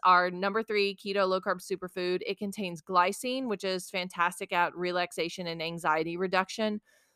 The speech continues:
Animal bones are also super high in calcium, magnesium, potassium, phosphorus, and tons of other trace minerals. The marrow can provide vitamin A, K two, and a ton of other minerals like zinc, iron, boron,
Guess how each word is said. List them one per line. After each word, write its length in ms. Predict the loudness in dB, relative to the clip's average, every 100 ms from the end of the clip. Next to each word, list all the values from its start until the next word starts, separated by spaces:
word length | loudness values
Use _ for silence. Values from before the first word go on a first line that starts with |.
| _ -2
Animal 340 | 2 4 6 6
bones 300 | 6 4 2
are 160 | 0 -2 0
also 240 | 0 0
super 300 | -4 -4 -4
high 160 | -2 -4
in 100 | -4
calcium, 520 | 4 4 4 0 0
magnesium, 480 | 0 0 -2 -2 -4
potassium, 440 | -2 -2 -2 -2
phosphorus, 520 | 0 0 0 0 0
and 200 | -2 -4
tons 200 | 0 0
of 80 | 2
other 200 | 2 2
trace 260 | 0 -2 0
minerals. 560 | 4 8 10 10 6 -2 -18 -2
The 100 | 2
marrow 460 | 4 4 4 6 4
can 200 | 2 -2
provide 520 | -2 4 4 4 2
vitamin 320 | 2 2 0 2
A, 300 | 4 4 2
K 200 | -2 -4
two, 400 | -2 0 4 4
and 320 | 2 0 -2 -4
a 60 | -6
ton 240 | -4 -2
of 80 | 0
other 160 | 0 0
minerals 460 | 0 0 0 0
like 200 | -2 -2
zinc, 300 | -2 -4 -4 4
iron, 320 | 4 6 0
boron, 580 | -2 2 6 6 4 0